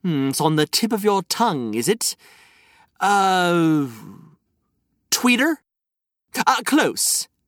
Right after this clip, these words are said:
It's Finchbook. Ah, yeah.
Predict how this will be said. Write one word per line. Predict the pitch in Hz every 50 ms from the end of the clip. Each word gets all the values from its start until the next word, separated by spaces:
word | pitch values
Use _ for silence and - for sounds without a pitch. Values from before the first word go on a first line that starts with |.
| _ _ _ _ _ - - -
It's | - 220 170 - - - -
Finchbook. | - - - - 233 392 359 - - - - - _ - - - - - _ _ _ _ _ _ _ _ _ _ _ _ _ _ _ -
Ah, | - - 139 156 151 - - - 196 170 143 127 - - _ - 175 175 165 156 151 151 151 - _ -
yeah. | - - 254 254 240 220 202 196 180 143 113 101 90 87